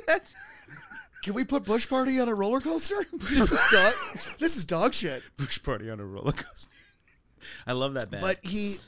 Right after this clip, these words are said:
Speaker 2: uh, or sorry, so, so the reason I bring it up is 'cause it's, uh, uh, I, I, after I kinda quit everything,
Speaker 1: Yeah.
Speaker 2: I got off social media, which has been so sweet.
Speaker 1: So
Speaker 2: Just,
Speaker 1: good,
Speaker 2: like,
Speaker 1: right?
Speaker 2: completely off of it.
Speaker 1: So good.
Speaker 2: Uh,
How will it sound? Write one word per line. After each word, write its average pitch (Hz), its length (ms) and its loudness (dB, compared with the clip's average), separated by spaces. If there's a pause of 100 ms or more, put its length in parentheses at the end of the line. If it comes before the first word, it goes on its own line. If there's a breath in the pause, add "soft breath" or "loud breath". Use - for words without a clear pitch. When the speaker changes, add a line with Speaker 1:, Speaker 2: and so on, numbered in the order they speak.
Speaker 2:
uh, 180 240 0
or 175 100 -4
sorry, 165 320 -4
so, 147 320 -4 (180)
so 160 280 -6
the 175 100 -6
reason 202 260 -4
I 196 40 -4
bring 170 180 -6
it 160 80 -4
up 151 160 -6
is 156 120 -10
'cause 151 200 -10
it's, 151 300 -6 (520 soft breath)
uh, 131 300 -6 (420)
uh, 143 320 -4
I, 156 100 -2
I, 160 300 -6 (680)
after 156 320 -6
I 143 80 -6 (160)
kinda 147 220 -8 (280)
quit 143 420 -8
everything, 135 500 -8
Speaker 1:
Yeah. 113 180 0 (600)
Speaker 2:
I - 20 -8
got 156 140 -4
off 147 80 -2
social 156 260 -6
media, 135 160 -8
which 131 140 -10
has 135 120 -10
been 123 300 -12 (140)
so 151 320 -6
sweet. 117 400 -6
Speaker 1:
So 95 140 -10
Speaker 2:
Just, 98 100 -4
Speaker 1:
good, 92 180 -6
Speaker 2:
like, 90 80 -12
Speaker 1:
right? 98 100 -8
Speaker 2:
completely 156 360 -6
off 123 240 -12
of 151 80 -16
it. 127 80 -6
Speaker 1:
So 95 80 -6
good. 92 240 -10 (500 soft breath)
Speaker 2:
Uh, 139 320 -4